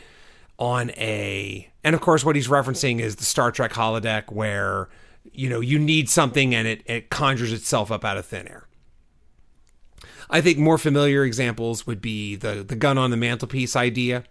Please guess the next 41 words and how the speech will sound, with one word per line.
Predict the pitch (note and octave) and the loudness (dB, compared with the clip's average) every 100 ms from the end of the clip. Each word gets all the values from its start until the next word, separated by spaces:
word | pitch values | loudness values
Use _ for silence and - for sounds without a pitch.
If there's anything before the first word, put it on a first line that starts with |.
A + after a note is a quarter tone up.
| - _ | -20 _
right? | A2+ A2+ | -4 -2
This | G#2 A2+ | -2 -4
idea | B2 A#2 A2 A#2 A2+ | -2 -2 -2 -4 -2
of | G2+ G#2+ G#2+ G#2 - - - | -2 -2 -2 -4 -10 -18 -14
if | - A2 | -6 -6
you | A#2 | -4
fire | - B2+ B2+ A#2+ | 0 2 4 2
a | |
gun | A2+ A#2+ | 0 -2
in | A#2 | 0
Act | A2+ A2 - | -2 -2 -4
Three, | A2+ A#2 | -4 -2
you | A2+ G#2 | -2 -2
better | A2+ A2+ | -2 -2
have | A2+ A2+ | 0 -2
that | A2+ G2 | -2 -2
gun | A#2 A#2 | -2 0
on | A2+ | -2
a | |
mantelpiece | G#2+ G#2+ G#2+ F#2+ A2 - | -2 -4 -4 -6 -8 -6
in | G#2+ | -4
Act | G2+ - | -6 -6
One. | F#2+ F2+ - - - - - | -10 -10 -12 -20 -20 -20 -10
That's | A2+ A2+ - | -4 -2 -2
the | |
way | B2 | -2
this | B2 A2 | -2 -2
shit | - G#2 | -2 -4
needs | A2+ G#2 | -8 -10
to | B2 | -8
work. | G#2 G2+ - | -6 -6 -4
And | A#2 | 0
next | C#3 C#3+ | 0 2
week, | F3 E3 | 2 2
we're | D#3 | 2
gonna | D#3+ | 0
talk | C#3 E3 | 2 2
about | D3 D#3+ | 2 -2
three | D3+ D3+ | 0 0
act | D#3 C#3+ | 0 -2
structure. | - D3 - D#3 C#3+ | 0 0 0 -2 -2